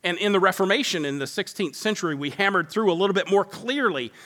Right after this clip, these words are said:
this idea of soteriology and what salvation is like. And, and we've talked about ecclesiology, the doctrine of the church, and then finally eschatology, the doctrine of end times. That's systematic theology. The topics arise because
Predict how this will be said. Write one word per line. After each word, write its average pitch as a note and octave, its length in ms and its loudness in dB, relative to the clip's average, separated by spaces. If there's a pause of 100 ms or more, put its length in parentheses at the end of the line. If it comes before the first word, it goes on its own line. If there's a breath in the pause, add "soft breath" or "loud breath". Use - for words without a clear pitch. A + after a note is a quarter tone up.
(140 loud breath)
this F#3 180 0
idea F3+ 400 0
of E3+ 120 -2
soteriology F#3 1000 0
and C3+ 120 -4
what D3+ 120 -8
salvation D#3+ 600 -4
is C3+ 160 -8
like. D3+ 300 0
And, A#2+ 140 -8 (300 loud breath)
and D#3 120 -2
we've F3 140 0
talked F3+ 240 2
about E3 220 2
ecclesiology, F#3+ 960 0
the B2+ 80 -8
doctrine D3+ 520 -2 (260 loud breath)
of D3+ 180 -6
the - 60 -8
church, - 420 2
and C#3+ 120 -4
then C3+ 100 -4
finally F3 400 2
eschatology, E3 800 0
the C3+ 100 -8
doctrine D3 400 -2
of C#3 100 -6
end C#3+ 160 -4
times. D3+ 260 -2
That's D#4+ 200 -2
systematic F#3+ 680 0
theology. E3 540 0 (300 loud breath)
The F#3+ 80 0
topics C4+ 640 2
arise D#3 640 2
because F3+ 540 0